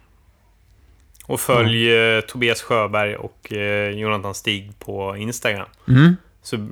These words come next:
Speaker 1: löser sig det mesta, tror jag.
Speaker 2: Så, eh, lägger vi upp lite tekniktips
Speaker 1: Ja.
Speaker 2: där och
Speaker 1: Ja.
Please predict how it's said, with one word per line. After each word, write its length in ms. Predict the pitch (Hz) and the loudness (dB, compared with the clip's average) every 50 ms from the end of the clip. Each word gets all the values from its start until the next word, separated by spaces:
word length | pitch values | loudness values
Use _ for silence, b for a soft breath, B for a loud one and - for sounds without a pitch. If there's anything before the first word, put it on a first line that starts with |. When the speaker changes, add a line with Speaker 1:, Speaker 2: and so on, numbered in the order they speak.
| - _ | -14 _
Speaker 1:
löser 360 | - 117 110 101 - - 104 | -4 -2 -2 -2 -2 -6 -10
sig 180 | - - 107 101 | -6 -6 -6 -4
det 60 | 101 | -4
mesta, 340 | 98 101 95 - - 123 110 | -6 -6 -6 -6 -4 -4 -4
tror 220 | - - - 101 | -4 -6 -10 -10
jag. 140 | 95 98 - | -10 -8 -6
Speaker 2:
Så, 360 | - - 113 113 113 127 139 143 | -2 0 2 4 4 4 4 2
eh, 200 | 147 147 143 143 147 156 165 165 160 156 | 2 2 0 0 0 -2 -2 -2 -2 -2
lägger 280 | 156 139 131 123 131 | 0 0 2 2 2
vi 60 | 131 123 | 2 2
upp 120 | - - | 0 0
lite 180 | - 117 - 113 | -2 -2 -2 -2
tekniktips 720 | - 135 120 127 123 131 131 - - - 113 - - - | -2 -2 0 2 2 2 2 2 2 0 0 2 2 4
Speaker 1:
Ja. 60 | 110 | 4
Speaker 2:
där 120 | 98 98 101 95 | 6 6 6 6
och 120 | 107 104 | 4 4
Speaker 1:
Ja. 240 | 98 120 127 139 | 4 2 0 -2